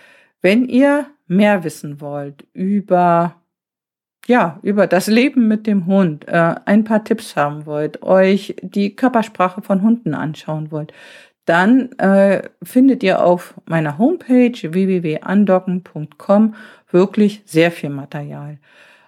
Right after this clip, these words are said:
Was auch echt spannend ist und schön wäre, wenn ihr erstens den Newsletter abonniert, weil demnächst wird eine, ähm, ja, eine Serie,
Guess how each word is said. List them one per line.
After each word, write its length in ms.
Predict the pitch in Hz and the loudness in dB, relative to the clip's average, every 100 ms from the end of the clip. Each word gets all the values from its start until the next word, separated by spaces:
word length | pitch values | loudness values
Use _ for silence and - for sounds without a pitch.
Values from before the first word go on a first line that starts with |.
| _ _ _ | _ _ _
Was 300 | 143 202 - | -2 -2 0
auch 340 | - 196 190 - | 0 2 0 -4
echt 240 | - 320 - | -4 -4 -6
spannend 460 | - 202 208 202 | -2 0 2 0
ist 440 | - 185 185 - - _ | 0 0 -2 -6 -20 _
und 320 | 160 147 131 - | -4 -4 -4 -4
schön 360 | 302 320 254 | 0 4 4
wäre, 460 | 180 175 185 185 170 | 2 2 2 0 0
wenn 220 | 151 160 | -4 -4
ihr 320 | - 151 127 _ - | -6 -6 -6 _ -4
erstens 640 | 147 160 - 285 359 - | -4 -4 -6 -6 -6 -8
den 180 | 156 156 | -10 -8
Newsletter 720 | 151 143 165 196 220 - - _ - | -10 -12 -6 -4 -2 -4 -8 _ -6
abonniert, 540 | 214 240 247 277 349 339 | 0 2 4 2 0 -6
weil 560 | 170 143 160 214 311 | -4 0 2 2 0
demnächst 960 | 302 165 160 156 160 214 330 - _ - | -4 -4 -4 -4 -2 -2 -4 -10 _ -2
wird 340 | 170 208 220 - - | 0 0 -2 -12 -4
eine, 760 | 165 170 175 175 170 170 175 _ _ _ - | 0 2 2 2 0 -2 -6 _ _ _ -6
ähm, 560 | 160 160 165 165 160 - _ | -4 -4 -4 -6 -8 -14 _
ja, 260 | 170 180 - | 0 0 0
eine 260 | 156 160 | -2 -4
Serie, 800 | 156 175 202 214 180 156 185 | -2 0 2 0 -2 -2 -2